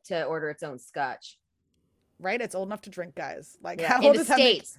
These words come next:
Speaker 1: In the
Speaker 2: In the
Speaker 1: States.
Speaker 2: States.
Speaker 1: It's been legal age to drink in Canada
Speaker 2: For
Speaker 1: for
Speaker 2: three years.
Speaker 1: four or three years, depending
Speaker 2: Yeah,
Speaker 1: on what
Speaker 2: depending if
Speaker 1: province
Speaker 2: you're
Speaker 1: you're
Speaker 2: in
Speaker 1: in.
Speaker 2: Quebec. Yeah, if you're in
Speaker 1: Or
Speaker 2: Quebec or
Speaker 1: Alberta.
Speaker 2: Ontario. Oh,
Speaker 1: Alberta as
Speaker 2: Alberta's
Speaker 1: well.
Speaker 2: eighteen as well? Okay.
Speaker 1: Yep. B C
Speaker 2: Yeah.
Speaker 1: might be too, I'm not sure.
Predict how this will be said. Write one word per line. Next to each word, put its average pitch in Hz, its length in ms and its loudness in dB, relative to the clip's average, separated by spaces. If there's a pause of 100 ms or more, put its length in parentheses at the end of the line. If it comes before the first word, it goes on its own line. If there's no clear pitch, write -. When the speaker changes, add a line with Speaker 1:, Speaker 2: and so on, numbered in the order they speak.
(160)
Speaker 1:
In 254 160 6
the 226 100 4
Speaker 2:
In 392 80 6
the 415 80 6
Speaker 1:
States. 403 120 4
Speaker 2:
States. 339 520 4
Speaker 1:
It's - 180 2
been 392 180 2
legal 330 360 -4
age 294 300 0
to 302 120 -8
drink 254 320 -2
in 240 180 -6
Canada 247 680 0
Speaker 2:
For 349 120 4
Speaker 1:
for 233 200 4
Speaker 2:
three 302 260 2
years. 214 260 2
Speaker 1:
four 285 440 4 (240)
or 254 200 2
three 226 280 -12
years, 160 500 -6 (120)
depending 240 200 2
Speaker 2:
Yeah, 262 60 6
Speaker 1:
on 220 60 -2
what 214 100 -2
Speaker 2:
depending 311 220 6
if 294 40 4
Speaker 1:
province 302 60 -8
Speaker 2:
you're 302 80 2
Speaker 1:
you're 277 80 8
Speaker 2:
in 262 60 2
Speaker 1:
in. 240 60 -6
Speaker 2:
Quebec. 214 460 -2
Yeah, 190 160 -4
if - 80 -8
you're 208 80 -6
in 208 60 -6
Speaker 1:
Or 220 100 -4
Speaker 2:
Quebec 220 120 4
or - 20 4
Speaker 1:
Alberta. - 300 2
Speaker 2:
Ontario. 151 420 -4 (400)
Oh, 294 180 2
Speaker 1:
Alberta 185 140 2
as 180 100 0
Speaker 2:
Alberta's 180 80 -2
Speaker 1:
well. 165 160 0
Speaker 2:
eighteen - 180 -10
as 262 80 -16
well? 262 200 -18
Okay. 170 260 -8
Speaker 1:
Yep. 170 320 -4 (540)
B 349 100 0
C 349 160 -6
Speaker 2:
Yeah. 277 80 0
Speaker 1:
might 233 180 4
be 196 120 -10
too, 185 240 -4
I'm 170 80 -4
not 170 160 -6
sure. 147 280 -10